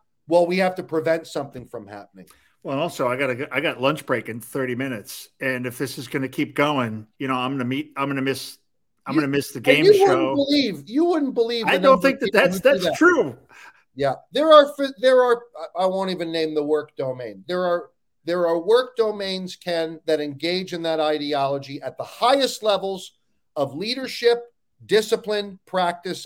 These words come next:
Speaker 1: and pay. This.
Speaker 2: Yeah, yeah, for sure. Oh,
Speaker 1: You know?
Speaker 2: I, well, it's, it's billable hours.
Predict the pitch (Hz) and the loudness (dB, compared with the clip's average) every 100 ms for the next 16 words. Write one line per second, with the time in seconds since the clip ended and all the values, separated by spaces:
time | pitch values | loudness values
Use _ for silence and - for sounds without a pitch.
0 | - 147 143 151 107 85 _ _ _ _ | -8 -10 -6 -6 -6 -8 _ _ _ _
1 | _ _ _ _ _ _ _ _ - 147 | _ _ _ _ _ _ _ _ -4 -4
2 | - - _ _ _ _ _ _ _ _ | -4 -18 _ _ _ _ _ _ _ _
3 | - 180 147 131 - 123 143 117 - _ | -10 -8 -6 -8 -10 -14 -10 -10 -12 _
4 | _ _ _ _ - 226 156 131 156 - | _ _ _ _ -10 -6 -6 -4 -6 -8
5 | _ 127 151 156 _ _ _ - - _ | _ -10 -8 -8 _ _ _ -20 -20 _
6 | - 190 175 160 147 - - - - 147 | -4 -2 -2 -6 -8 -10 -14 -20 -12 -12
7 | - - 110 160 165 139 135 180 113 85 | -10 -14 -2 0 2 0 -2 -4 -8 -16
8 | - | -20